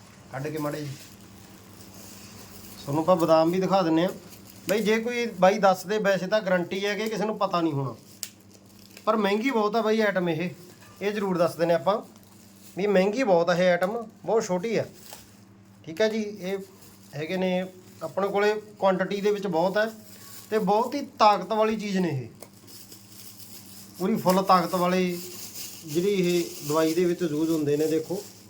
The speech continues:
ਤੁਸੀਂ ਕਹੋਗੇ ਬਿਲਕੁਲ ਬਦਾਮ ਹੈ, ਹਨਾ, ਬਿਲਕੁਲ ਛੋਟੇ ਛੋਟੇ ਨੇ।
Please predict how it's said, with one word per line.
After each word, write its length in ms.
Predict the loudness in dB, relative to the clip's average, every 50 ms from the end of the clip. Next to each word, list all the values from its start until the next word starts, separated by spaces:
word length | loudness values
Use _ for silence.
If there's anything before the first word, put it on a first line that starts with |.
| -20 -20 -20 -20 -20 -18 -14 -8
ਤੁਸੀਂ 180 | -6 -2 -2 0
ਕਹੋਗੇ 300 | 0 2 2 2 2 0
ਬਿਲਕੁਲ 360 | 0 2 0 2 2 2 2 2
ਬਦਾਮ 420 | 2 2 4 4 4 4 2 0
ਹੈ, 60 | -2 -6 -10 -16 -20 -20 -20 -20 -20 -20 -20 -20 -20 -20 -20 -20 -20 -20 -20 -20 -20 -20 -20 -20 -20 -12 -6
ਹਨਾ, 140 | -6 -4 -4 -6 -10 -16 -20 -20 -20 -20 -20 -20 -20 -20 -20 -20 -20 -20 -20 -20 -20 -20 -16 -10 -4
ਬਿਲਕੁਲ 500 | -2 -2 -2 0 0 2 4 4 4 2 2 -4 -16 -18 -20 -20 -20 -18 -10
ਛੋਟੇ 220 | -2 -2 0 0 0
ਛੋਟੇ 280 | 0 0 0 2 2
ਨੇ। 180 | 0 0 0 -2